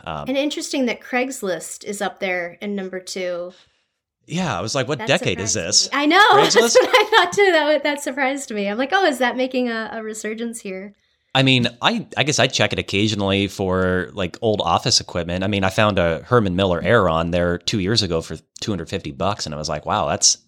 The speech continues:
Speaker 1: like, a thousand dollars off the price." Um, yeah, can, <laughs> can I be, can I come over in fifteen minutes and get the, take that off your hands? But, um, other than that, yeah, I, I, Craigslist.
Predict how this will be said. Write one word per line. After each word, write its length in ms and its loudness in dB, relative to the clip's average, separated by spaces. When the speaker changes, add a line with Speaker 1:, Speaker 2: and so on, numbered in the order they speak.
Speaker 1:
like, 140 -10
a 20 -10
thousand 400 -2
dollars 320 -6
off 140 -4
the 80 -10
price." 480 0
Um, 320 0
yeah, 300 -2
can, 400 -2
<laughs> 160 -18
can 120 0
I 60 0
be, 80 -6
can 160 -2
I 40 2
come 200 -4
over 220 0
in 80 2
fifteen 340 -2
minutes 240 0
and 140 -4
get 160 -4
the, 60 -12
take 140 0
that 100 0
off 140 2
your 120 -2
hands? 280 -4
But, 320 0
um, 500 2
other 200 2
than 140 0
that, 240 2
yeah, 140 4
I, 200 2
I, 220 2
Craigslist. 580 2